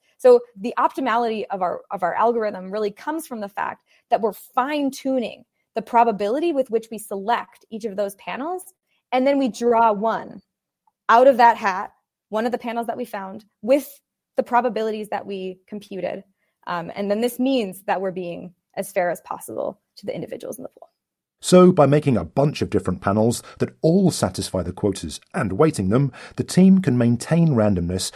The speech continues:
Speaker 2: and make sure that everyone has a fairer chance of being selected.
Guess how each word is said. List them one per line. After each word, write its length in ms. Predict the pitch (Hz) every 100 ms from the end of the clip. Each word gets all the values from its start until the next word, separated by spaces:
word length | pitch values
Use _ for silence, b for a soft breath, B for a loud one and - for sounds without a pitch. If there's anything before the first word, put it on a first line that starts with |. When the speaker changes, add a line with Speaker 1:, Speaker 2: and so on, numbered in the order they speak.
| B B
Speaker 2:
and 240 | 165 156
make 140 | 98 -
sure 280 | - 101 92
that 140 | -
everyone 380 | - 127 131 143
has 300 | 104 85 - -
a 60 | -
fairer 380 | - 92 101
chance 380 | 123 98 - -
of 100 | -
being 220 | - 69
selected. 560 | - 85 76 - -